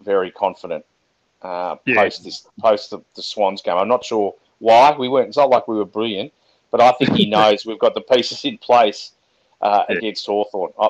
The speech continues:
Speaker 1: I, I think he's been trialling stuff, I, I, and I think he knows they've got another level to go to in terms of, um, pressure once the real stuff starts. So,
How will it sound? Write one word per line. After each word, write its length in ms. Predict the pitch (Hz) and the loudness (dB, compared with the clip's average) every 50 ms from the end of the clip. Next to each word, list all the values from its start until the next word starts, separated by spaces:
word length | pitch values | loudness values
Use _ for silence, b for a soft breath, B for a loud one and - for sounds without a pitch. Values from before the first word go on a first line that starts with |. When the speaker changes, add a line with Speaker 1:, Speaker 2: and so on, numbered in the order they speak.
| - - | 0 2
Speaker 1:
I, 140 | 131 127 147 - | 4 4 4 4
I 120 | 156 156 156 | 4 4 4
think 180 | 156 170 143 | 2 0 -4
he's 120 | 139 131 - | -6 -6 -2
been 220 | - 123 113 107 | -2 -2 -2 -2
trialling 500 | - - 143 135 131 131 131 127 123 113 | -2 2 4 6 6 6 6 4 2 -2
stuff, 520 | - - - 120 113 113 113 - - _ _ - | -4 0 2 4 4 4 4 0 -6 _ _ -12
I, 60 | - - - 110 | -12 -10 -6 -6
I, 80 | 113 110 - _ _ - | -6 -6 -6 _ _ -4
and 120 | 117 117 120 | -2 2 4
I 120 | 120 120 | 2 2
think 180 | - 131 110 - | 2 -2 -8 -8
he 160 | 120 120 113 | -8 -8 -4
knows 340 | 107 113 110 110 110 107 - | 0 2 4 4 4 2 0
they've 140 | 117 104 - | -2 -4 -2
got 120 | - 101 101 | 0 0 0
another 320 | 95 101 101 101 101 98 | 0 0 0 -2 0 0
level 300 | 98 98 98 95 92 87 | 0 -2 -2 -2 -4 -8
to 80 | - 87 | -12 -4
go 240 | - 95 92 90 | 0 0 2 0
to 140 | 90 - 101 90 | 0 -4 -10 -14
in 80 | 87 | -12
terms 320 | - 101 98 92 87 85 87 | -10 -10 -10 -10 -10 -14 -16
of, 140 | 85 80 _ _ _ _ _ _ _ _ _ _ _ _ - | -16 -18 _ _ _ _ _ _ _ _ _ _ _ _ -14
um, 400 | - 98 95 95 92 90 87 82 _ _ _ _ _ _ _ - - _ _ - | -10 -8 -6 -4 -4 -4 -6 -8 _ _ _ _ _ _ _ -16 -16 _ _ -6
pressure 380 | - 135 127 120 - - 113 104 | 0 2 2 2 2 0 -2 2
once 240 | 107 107 101 101 - | 2 2 0 0 -4
the 100 | 104 92 | -8 -6
real 200 | 101 101 95 - | -4 -4 -4 -6
stuff 320 | - - - 90 85 - | -4 -2 0 0 0 -2
starts. 440 | - - - 90 90 87 80 - - | -4 -2 0 2 2 2 0 -2 -6
So, 360 | - 110 104 98 98 95 92 | -2 0 2 4 4 2 2